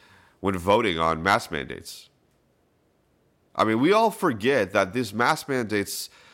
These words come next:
suddenly went away when Forrest Dunbar was running for mayor of Anchorage. And it was, I mean, many of the general public didn't know, but there were <clears throat> a couple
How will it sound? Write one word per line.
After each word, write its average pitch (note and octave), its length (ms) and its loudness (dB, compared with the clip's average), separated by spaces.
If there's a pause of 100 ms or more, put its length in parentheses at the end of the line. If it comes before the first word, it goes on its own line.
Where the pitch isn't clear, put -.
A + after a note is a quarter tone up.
(1040)
suddenly A3+ 540 0
went G#3+ 160 0
away F#3+ 320 2
when A2 200 2
Forrest C#3 400 2
Dunbar A#2+ 400 4
was F#2 180 0
running G#2 520 0 (520)
for G#2 160 -2
mayor G2 400 2
of F#2 180 0
Anchorage. - 640 -4 (880)
And G#2 100 2
it A2 40 4
was, G2+ 400 -2 (1600)
I - 60 2
mean, G#2 220 2
many D#3 180 4
of C#3 60 4
the G#2+ 60 0
general G2+ 240 -2
public A2 280 0
didn't G2+ 200 -2
know, A2 240 2
but C3+ 240 0
there D#3 140 2
were A2+ 280 2 (800)
<clears throat> - 400 -2
a F2 120 0
couple G#2 540 0